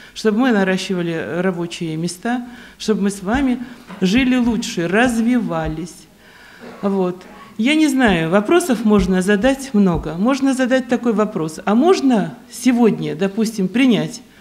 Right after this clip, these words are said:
другой вариант бюджета? То есть вариантов же может быть много. Но я думаю, что и комиссия, с которой я работала, и, э, исполнительный комитет,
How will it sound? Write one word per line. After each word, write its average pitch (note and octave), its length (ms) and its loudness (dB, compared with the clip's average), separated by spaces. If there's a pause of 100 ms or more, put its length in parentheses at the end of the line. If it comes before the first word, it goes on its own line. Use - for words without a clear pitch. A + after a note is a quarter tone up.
(100)
другой B3 580 2 (120)
вариант G#3 640 0
бюджета? F3 640 -6 (420)
То D#3 80 -8
есть - 160 -12
вариантов F3 580 -4
же G3+ 120 -2
может G#3 320 0
быть B3 220 -4
много. C#4+ 420 -2 (680)
Но A#3 280 2
я D4 220 2
думаю, G3+ 480 0
что F#3 340 -2
и G3+ 160 -4
комиссия, A3+ 580 -2
с G#3+ 120 -10
которой G3 480 0
я F#3+ 160 0
работала, F3 720 -6
и, F3+ 340 -4
э, E3+ 400 -6 (800)
исполнительный G3 720 0
комитет, G#3 500 -2